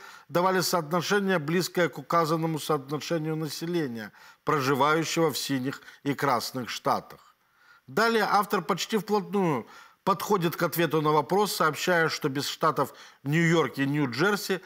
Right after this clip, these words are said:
соотношение заболевших составляет пятьдесят семь процентов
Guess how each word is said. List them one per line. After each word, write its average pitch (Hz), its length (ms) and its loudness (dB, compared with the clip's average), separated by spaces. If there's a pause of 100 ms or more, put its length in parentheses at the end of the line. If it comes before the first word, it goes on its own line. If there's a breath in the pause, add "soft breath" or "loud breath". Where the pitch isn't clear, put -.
(200 loud breath)
соотношение 185 680 0
заболевших 165 640 0
составляет 156 540 0
пятьдесят 135 420 0
семь 127 240 -2
процентов 120 540 -4